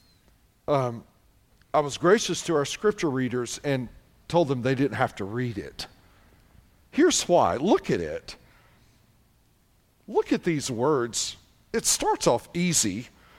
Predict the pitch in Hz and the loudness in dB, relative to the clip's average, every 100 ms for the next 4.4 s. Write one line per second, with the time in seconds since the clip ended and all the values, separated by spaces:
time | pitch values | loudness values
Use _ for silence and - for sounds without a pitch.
0 | - _ 202 202 165 147 156 139 117 98 | -20 _ 4 6 4 2 0 0 -4 2
1 | 139 117 123 - - _ _ _ _ - | 4 4 2 -6 -20 _ _ _ _ -2
2 | 165 135 151 131 113 151 120 123 143 - | -2 0 2 2 2 2 4 2 -2 -12
3 | _ _ _ _ _ _ _ _ 151 151 | _ _ _ _ _ _ _ _ 0 2
4 | 180 359 359 320 | 2 0 -4 -12